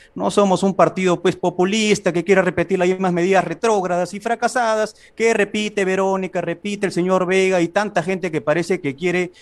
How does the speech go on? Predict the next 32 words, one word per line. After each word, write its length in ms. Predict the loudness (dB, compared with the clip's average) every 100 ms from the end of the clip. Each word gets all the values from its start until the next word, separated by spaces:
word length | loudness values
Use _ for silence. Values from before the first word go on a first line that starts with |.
| _
que 80 | -2
los 100 | 0
peruanos 340 | 2 2 2 0
emigremos 400 | 0 0 0 0
masivamente 580 | 0 0 0 0 -4
a 20 | -4
otro 180 | -2
país 320 | 0 0 0 0
a 80 |
vender 400 | 0 0 -2 -4 -8 _ _
arroz 280 | -2 0 -2
con 300 | 0 0 2
leche, 380 | 2 0 -2 -4
tamales, 500 | -2 0 0 -2 -4
tal 120 | -6
como 140 | -4 -4
sucede 240 | -2 -2
con 140 | 0
los 300 | 0 0 -6 _
hermanos 400 | -10 -2 2 2
venezolanos 600 | 0 -2 0 -2 0 -2 -4
actualmente. 680 | -4 -4 -2 -4 -4 -8 -8 -20 0
Qué 100 | 0
pena 420 | 6 6 8 6
que, 320 | 6 4 4 2 -8 4
no, 100 | 4 4 -4 -8
siendo 280 | 0 0 2
tan 140 | 0
joven, 520 | 4 6 6 4 2
no 100 | -2
tenga 220 | 0 0
renovación, 880 | 2 0 0 0 -2 -2 -4 -6 -10